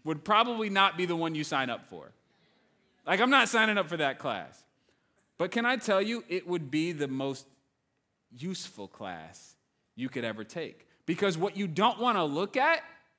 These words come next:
is exactly what you need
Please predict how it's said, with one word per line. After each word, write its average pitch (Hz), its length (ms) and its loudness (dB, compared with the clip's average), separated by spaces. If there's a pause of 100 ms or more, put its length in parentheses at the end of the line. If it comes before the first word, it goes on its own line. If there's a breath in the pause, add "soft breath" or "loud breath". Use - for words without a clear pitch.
(1200)
is 147 180 -4
exactly 160 560 -4
what 151 200 -4
you 131 120 -4
need 127 720 -4